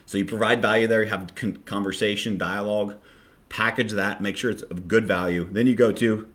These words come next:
"Tony, I'm curious. Do you wanna be moved to Missouri by the springtime, or do you wanna start the process at that time?" Oh, you wanna be here by the spring. What month specifically in the springtime? Oh, April? Awesome. Beginning of the month, end of the month, what are you thinking?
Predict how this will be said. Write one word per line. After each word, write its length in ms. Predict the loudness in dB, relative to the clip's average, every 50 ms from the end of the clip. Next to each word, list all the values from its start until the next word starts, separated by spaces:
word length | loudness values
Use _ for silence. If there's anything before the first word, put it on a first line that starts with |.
| _ 2
"Tony, 200 | 4 6 6 6
I'm 120 | 6 4
curious. 540 | 4 4 4 4 2 0 -2 -8 -14 -16 -18 _ _ _ _ -20 -20 -20 -20 -20 -20 _ _ _
Do 60 | 2
you 80 | 2 4
wanna 100 | 4 6
be 100 | 6 6
moved 400 | 8 6 8 8 6 6 6 4
to 100 | 2 2
Missouri 560 | 4 4 4 6 6 6 6 6 4 2 -2 -8 -16 _ _ _
by 100 | 0 0
the 80 | 2 0
springtime, 600 | 0 2 2 2 4 4 2 2 2 0 -2 -6 -12 -20 -20 -20 _ -20 -20 -10 -8
or 60 | -4
do 60 | 0
you 40 | 2
wanna 140 | 2 2 2
start 180 | 2 2 0 0
the 60 | 0
process 420 | -2 -2 -2 -2 -2 -6 -8 -10
at 120 | -10 -12 -12
that 120 | -12 -12
time?" 220 | -12 -14 -14 -14 -18 -20 _ _ _ _ _ _ _ _ _ _ _ _ _ _ _ _ _ _ _ _ _ _ _ _ -16 _
Oh, 80 | 0 2
you 120 | 4 4
wanna 160 | 4 4 4
be 160 | 4 2 2
here 160 | 2 0 0 0
by 220 | 0 0 0 -2
the 100 | -2 -4
spring. 380 | -8 -8 -10 -10 -10 -10 -12 -16 -20 _ _ _ _ _ _ _ _ _ _ 2
What 180 | 2 2 4
month 280 | 4 2 2 0 -4 -8
specifically 480 | -12 -10 -8 -8 -8 -8 -6 -6 -6
in 40 | -6
the 60 | -6
springtime? 380 | -8 -10 -12 -10 -10 -10 -10 -8
Oh, 140 | -8 -8 -2 2
April? 480 | 2 2 4 4 2 2 2 0 -2 -10 -20 -20 _ _ _ _ -6
Awesome. 420 | -6 -6 -4 -4 -6 -6 -6 -8 -14 -20 -14 -6 -4
Beginning 280 | 2 4 4 4 4
of 60 | 4
the 60 | 4 6
month, 280 | 6 6 4 2 0 0
end 120 | 0 2
of 60 | 2 2
the 80 | 2
month, 380 | 2 2 0 0 -2 -6 -8 -6
what 80 | -6
are 40 | -6
you 60 | -4
thinking? 340 | -4 -6 -6 -6 -8 -12 -14